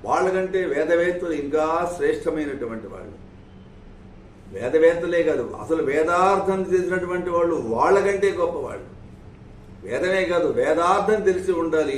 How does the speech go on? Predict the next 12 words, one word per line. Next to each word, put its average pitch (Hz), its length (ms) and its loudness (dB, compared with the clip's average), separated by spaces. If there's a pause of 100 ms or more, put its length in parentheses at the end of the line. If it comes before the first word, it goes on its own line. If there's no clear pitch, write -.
అని. 123 140 -10 (920)
వాళ్ళకంటే 170 640 0 (480)
శాస్త్ర 185 340 -2 (140)
సంబంధమైనటువంటి 170 1000 -4
సందేహాలను 160 920 0 (280)
చక్కగా 165 500 2
తీర్చగలిగినటువంటి 156 1300 0
మీమాంసకులు 175 880 -2
ఉన్నారే, 151 340 -2 (760)
వాళ్ళు 113 240 -2
ఇంకా 113 200 -8
అధికులు. 110 480 -8